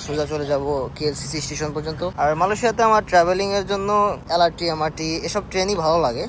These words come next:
অনেক এনজয় করি, অনেক সেফলি, অনেক ভালো মতো ট্রাভেলিং করা যায়। এই জন্য আমি ট্রেনেই বেশি ট্রাভেলিং করি, এটা আমার অনেক ভালো লাগে। আর এমনিতেও ট্রেনের ভাড়াটাও কম, তো একটু সাশ্রয়ও হয়,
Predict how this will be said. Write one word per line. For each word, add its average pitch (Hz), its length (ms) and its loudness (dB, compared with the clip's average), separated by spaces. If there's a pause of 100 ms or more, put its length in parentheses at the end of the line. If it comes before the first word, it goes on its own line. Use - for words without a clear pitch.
(120)
অনেক 180 160 -4
এনজয় 190 240 0
করি, 135 180 -4
অনেক 139 300 -4
সেফলি, 165 460 0
অনেক 156 220 -2
ভালো 147 280 0
মতো 147 540 -2
ট্রাভেলিং 151 320 0
করা 151 200 4
যায়। 160 200 2 (140)
এই 156 60 -4
জন্য 165 240 0
আমি 175 400 2 (840)
ট্রেনেই 196 320 4
বেশি 208 120 6
ট্রাভেলিং 156 380 2
করি, 160 240 -2 (220)
এটা 151 120 2
আমার 151 160 4
অনেক 151 160 0
ভালো 143 220 2
লাগে। 160 260 0 (460)
আর 135 420 2 (100)
এমনিতেও 170 680 0
ট্রেনের 160 380 -2 (640)
ভাড়াটাও 156 380 4
কম, 165 300 -2 (640)
তো 247 60 2
একটু 214 200 2
সাশ্রয়ও 170 540 2
হয়, 156 220 2